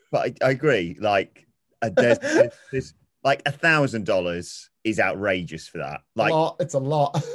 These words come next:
Speaker 2: <laughs>
Speaker 1: but for that amount of money, I've never tried to design anything in my life. You know, I was very much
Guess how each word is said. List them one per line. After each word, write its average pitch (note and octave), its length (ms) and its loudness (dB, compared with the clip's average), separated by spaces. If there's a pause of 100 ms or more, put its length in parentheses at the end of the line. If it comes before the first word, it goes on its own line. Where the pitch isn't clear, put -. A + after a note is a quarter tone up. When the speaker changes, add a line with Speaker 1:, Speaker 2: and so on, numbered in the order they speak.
(160)
Speaker 2:
<laughs> - 280 -20
Speaker 1:
but D#3 280 0
for E3+ 80 -6
that E3+ 220 2
amount E3 240 0
of D3+ 60 -2
money, F#2 500 -2 (400)
I've C#3 160 2
never D3+ 300 2
tried C3+ 360 0
to B2+ 60 -8
design A#2+ 380 -2
anything A2+ 380 -4
in G#2+ 80 -6
my G2+ 100 -6
life. F2+ 680 -6 (180)
You G#2+ 80 -8
know, F#2+ 80 -2
I E2+ 80 -2
was F2+ 220 -6
very B2 260 2
much A#2 500 -4